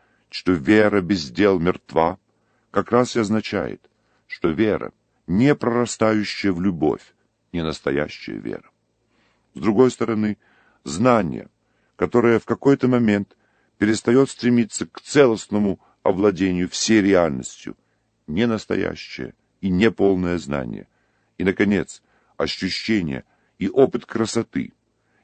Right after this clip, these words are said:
не преобразующийся в знание, в любовь и веру, остается мертвым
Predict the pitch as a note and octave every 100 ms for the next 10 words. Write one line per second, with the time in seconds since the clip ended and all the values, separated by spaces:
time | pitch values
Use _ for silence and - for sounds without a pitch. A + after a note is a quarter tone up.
0 | _ E2+ C#3+ D3 - B2+ A2 A#2+ F2+ G#2
1 | F2+ D#2 - D#2 E2 C#2 C2+ C2+ G2 F#2
2 | C2+ A1 - _ - E2 E2 E2 D#2 -
3 | - C#2 D#2 G#2 F#2+ F2+ _ _ _ _
4 | - - C2+ C#2 C2+ - A#1 B1 E2 G#2+
5 | - F2+